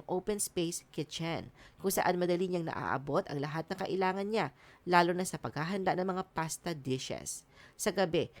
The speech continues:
nag-i-enjoy siya sa paglangoy sa infinity pool. Ang bahay ni na Regine at Ogie ay puno ng musika, lalo na sa music room ni Ogie na nasa ground floor. Dito makikita ang mga electronic keyboards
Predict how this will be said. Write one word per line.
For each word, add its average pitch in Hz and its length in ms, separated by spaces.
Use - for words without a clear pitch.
nag-i-enjoy 175 640
siya 175 160
sa 170 80
paglangoy 147 400
sa 185 80
infinity 180 560
pool. 185 400
Ang 196 160
bahay 185 400
ni 160 80
na 151 160
Regine 147 400
at - 160
Ogie 180 320
ay 185 160
puno 185 240
ng 185 80
musika, 143 640
lalo 170 160
na 180 160
sa - 80
music 156 400
room 160 320
ni 185 80
Ogie 196 400
na 202 80
nasa 214 160
ground 156 480
floor. 156 480
Dito 190 240
makikita 185 480
ang 170 80
mga 170 160
electronic 156 480
keyboards 143 560